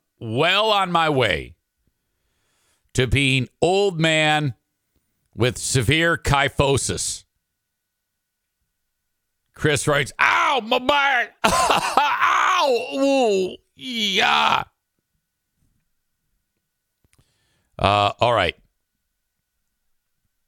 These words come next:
Being that it's Friday, I have to start planning the menu for the big Sunday family dinner at the Eric Zane Show podcast household.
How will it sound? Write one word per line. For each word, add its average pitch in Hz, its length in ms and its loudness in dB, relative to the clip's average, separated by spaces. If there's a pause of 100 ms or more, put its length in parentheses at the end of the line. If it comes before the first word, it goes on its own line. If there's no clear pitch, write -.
(720)
Being 151 220 2
that 139 140 2
it's - 160 -4
Friday, 127 560 2
I 104 40 4
have 110 100 0
to 104 100 -4
start 117 320 0
planning 117 380 0
the 95 80 0
menu 98 540 0 (1700)
for - 140 -6
the 101 100 0
big 123 320 0
Sunday 120 560 0
family 127 520 0
dinner 107 440 0 (680)
at 107 160 0
the 113 180 2
Eric 117 200 0
Zane 104 220 2
Show 107 200 0
podcast 92 640 -2
household. 82 440 -6